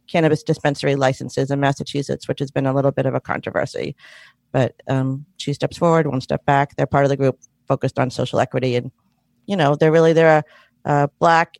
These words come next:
Indigenous people of color organization. That's really where their focus is. That's my plug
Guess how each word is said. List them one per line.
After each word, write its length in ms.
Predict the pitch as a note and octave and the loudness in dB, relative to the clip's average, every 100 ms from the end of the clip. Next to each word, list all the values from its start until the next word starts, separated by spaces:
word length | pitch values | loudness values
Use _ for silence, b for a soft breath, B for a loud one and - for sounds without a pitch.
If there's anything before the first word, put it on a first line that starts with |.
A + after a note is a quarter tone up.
| - | -8
Indigenous 640 | D#3 D3 - E3+ E3 E3 | -6 -6 -2 -2 0 -2
people 480 | - D#3+ D#3 D#3 D3+ | -2 -6 0 2 2
of 140 | C#3 | 0
color 380 | - D3+ C#3+ C#3+ - | 0 0 2 2 0
organization. 560 | D3 C3+ C3 A2 - | 0 0 -2 -4 -4
That's 240 | A#2 B2 - | -4 -4 -4
really 140 | B2 | -4
where 100 | A#2 | -2
their 120 | A#2+ | 0
focus 360 | B2+ - - - - | -2 -4 -10 -14 -14
is. 180 | - - | -18 -14
That's 220 | - - F3 | -8 -6 -4
my 60 | |
plug 340 | F3 D#3+ C3 | 2 2 2